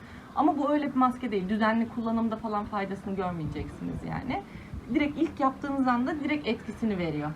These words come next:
Ben öyle maskeleri seviyorum. Yap, gör yani. Ondan sonra ona göre yapmaya devam edin. Bir maske söylüyorlar. Bir ay yapın, sonra sonucu görün. Bir aya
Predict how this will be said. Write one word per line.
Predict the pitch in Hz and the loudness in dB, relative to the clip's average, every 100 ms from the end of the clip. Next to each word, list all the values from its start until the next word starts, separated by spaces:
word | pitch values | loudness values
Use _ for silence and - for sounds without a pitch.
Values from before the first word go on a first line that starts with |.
| - | -4
Ben | 233 | 2
öyle | 247 240 | 4 4
maskeleri | 196 165 156 165 156 151 | 2 0 -2 -4 -4 -4
seviyorum. | - 160 156 - - - 226 | -6 -8 -8 -8 -8 -4 0
Yap, | 294 - - - - - | 2 0 -6 -16 -12 0
gör | 269 214 | 0 2
yani. | 185 160 175 | 0 0 2
Ondan | 247 254 247 | 4 6 4
sonra | 247 254 | 2 0
ona | 262 | 2
göre | 240 202 160 | 2 2 2
yapmaya | 156 165 156 | 0 -2 -2
devam | 156 151 156 | -2 -2 -2
edin. | 151 151 - - - - - - | -4 -6 -10 -12 -16 -16 -8 0
Bir | |
maske | 269 285 285 - 233 | 4 6 4 2 -2
söylüyorlar. | 220 202 185 185 196 233 269 247 | 4 4 4 4 4 4 4 4
Bir | 247 | 4
ay | 254 233 220 | 6 4 4
yapın, | 226 - 247 254 | -2 0 -2 2
sonra | 233 208 214 | 2 2 -2
sonucu | 226 196 214 | -2 -2 -2
görün. | 214 202 170 190 | -2 0 0 0
Bir | 226 | 0
aya | 220 | 0